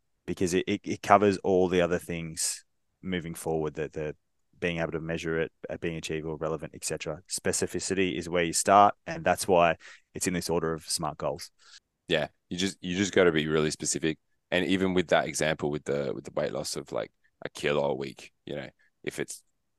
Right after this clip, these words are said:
Speaker 2: calories, it's like, you know, i-, for fif-, thirty-five hundred calories roughly. No, that's in
Speaker 1: Mm-hmm.
Speaker 2: a pound, actually. In a kilo, it would be, like, seventy-seven hundred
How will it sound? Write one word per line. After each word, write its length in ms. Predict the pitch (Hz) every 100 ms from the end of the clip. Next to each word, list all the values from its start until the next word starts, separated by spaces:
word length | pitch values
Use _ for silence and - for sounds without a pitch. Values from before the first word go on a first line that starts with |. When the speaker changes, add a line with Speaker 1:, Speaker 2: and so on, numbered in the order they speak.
| _ -
Speaker 2:
calories, 400 | 87 73 69 -
it's 180 | 50 -
like, 160 | 50 -
you 140 | 69
know, 120 | 62 52 - _ _ _ _ _ _
i-, 80 | - -
for 160 | - - _ _ _ _ _ _ _ _ _ _ _ _ _
fif-, 160 | - 85 -
thirty-five 320 | 78 76 76
hundred 180 | 76 -
calories 380 | 76 80 78
roughly. 380 | 80 - 82 80 _ _ _
No, 100 | - -
that's 180 | 78 107
in 80 |
Speaker 1:
Mm-hmm. 20 | 69
Speaker 2:
a 20 |
pound, 340 | - 76 71
actually. 340 | 50 - 76 - _ - - _ _ _ -
In 100 | 85
a 60 |
kilo, 480 | - - 95 87 73
it 100 | 58
would 160 | 76 69
be, 140 | 71
like, 180 | 69 57 _ _
seventy-seven 960 | - - - - - 76 73 - 73 69
hundred 360 | 80 90 98